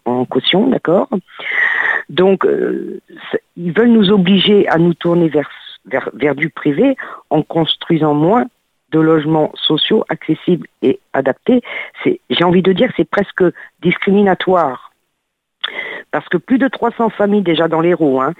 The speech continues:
qui ont des enfants ou une personne à charge en situation de handicap, et je vous dis pas comme ce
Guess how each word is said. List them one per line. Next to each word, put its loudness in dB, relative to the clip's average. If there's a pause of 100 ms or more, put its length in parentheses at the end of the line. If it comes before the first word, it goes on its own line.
(260)
qui -6
ont 0
des 0
enfants 0
ou 2
une 0
personne -2
à 0
charge -2
en -6
situation -2
de 0
handicap, -4 (140)
et 2
je -4
vous -2
dis -6
pas -2
comme -4
ce 2